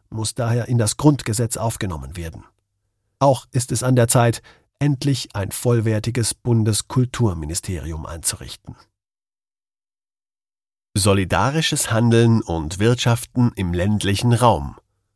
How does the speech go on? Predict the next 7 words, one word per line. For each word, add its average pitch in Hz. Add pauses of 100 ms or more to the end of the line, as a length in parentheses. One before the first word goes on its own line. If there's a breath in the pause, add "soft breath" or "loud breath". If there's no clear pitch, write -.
(380)
Die 110
interessanten 110
Dinge 113
passieren 107
auf 101
dem 135
Land. 113